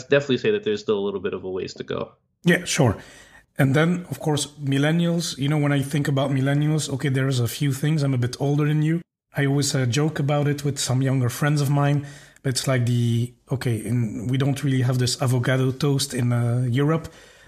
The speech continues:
Speaker 2: but this kind of jokes on avocado toast or the coffees or the lattes, you know, this kind of small expenditures. I, we think as well,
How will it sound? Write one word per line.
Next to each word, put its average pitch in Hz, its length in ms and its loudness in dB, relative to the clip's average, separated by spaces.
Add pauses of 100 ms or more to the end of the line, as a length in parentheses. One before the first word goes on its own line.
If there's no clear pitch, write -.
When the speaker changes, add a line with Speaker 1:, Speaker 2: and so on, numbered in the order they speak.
(140)
Speaker 2:
but 139 280 0
this 139 160 2
kind 139 200 2
of 123 120 2
jokes 139 360 2
on 127 280 0
avocado 139 500 2
toast 143 360 0
or 107 160 0
the 104 120 -4
coffees 147 500 0
or 117 80 0
the 110 100 0
lattes, 156 580 0 (480)
you 143 100 -2
know, 139 120 2
this 131 200 0
kind 131 200 0
of 123 80 0
small 131 320 0
expenditures. 147 1040 -2
I, 123 200 2
we 123 220 2
think 131 320 0
as 123 140 2
well, 131 360 0